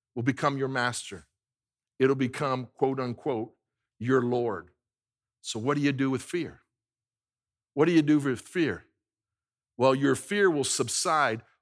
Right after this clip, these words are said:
when you shift your focus from what is happening around you and even to you, to the one who is in you. And his name's Jesus. And he'll make you brave. His power,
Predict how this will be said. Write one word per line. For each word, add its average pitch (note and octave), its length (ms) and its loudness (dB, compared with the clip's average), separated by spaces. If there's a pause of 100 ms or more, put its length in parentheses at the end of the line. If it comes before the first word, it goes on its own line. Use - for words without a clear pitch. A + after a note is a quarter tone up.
when C3 300 0
you D#3 160 -4
shift - 420 -2
your B2 140 0
focus D#3 580 -6
from A2 320 -6
what C#3+ 220 0
is A#2 220 -4
happening G#2+ 580 -6 (420)
around A#2+ 720 -2
you D#2+ 140 -16 (580)
and G#2+ 120 -4
even B2 300 0
to F3+ 300 -6
you, F#2 320 -6 (420)
to C#3 160 2
the B2 160 0
one C#3 460 -4 (100)
who B2 180 -4
is G#2+ 240 -2
in C3+ 240 -2
you. E2+ 260 -10 (1300)
And G2+ 80 -6
his G2 120 -6
name's G#2+ 300 -4
Jesus. A2 680 -8 (440)
And F2 80 -14
he'll D3+ 160 0
make B2 280 -2
you B2+ 60 -4
brave. B2 500 -8 (840)
His C#3 220 2
power, D3+ 520 -2